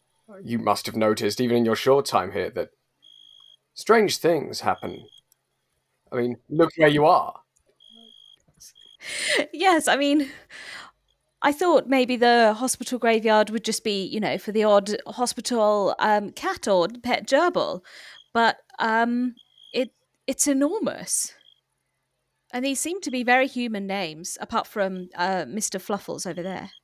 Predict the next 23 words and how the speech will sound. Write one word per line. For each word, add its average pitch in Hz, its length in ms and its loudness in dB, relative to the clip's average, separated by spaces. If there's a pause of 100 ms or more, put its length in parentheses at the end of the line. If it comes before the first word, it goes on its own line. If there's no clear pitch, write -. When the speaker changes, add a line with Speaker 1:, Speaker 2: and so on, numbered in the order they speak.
(260)
Speaker 1:
Mister 135 300 -10
Fluffles 143 520 0
was 107 240 -8
the 92 120 -12
radiologist 127 680 0
before 143 340 0
me. 147 400 -2 (920)
Speaker 2:
Oh, 349 220 4
I'm, 311 200 -6 (180)
I'm 349 160 -2
terribly, 370 500 -2
I'm 240 140 -6
terribly 254 380 -2
Speaker 1:
He's 180 100 -2
a 202 60 2
Speaker 2:
sorry. 147 140 -2
Speaker 1:
great 202 220 4
Speaker 2:
Was, 196 140 -2
Speaker 1:
man. 151 400 2 (720)
Speaker 2:
was 269 160 -2
he 320 100 2
your 294 140 4
friend? 294 480 -4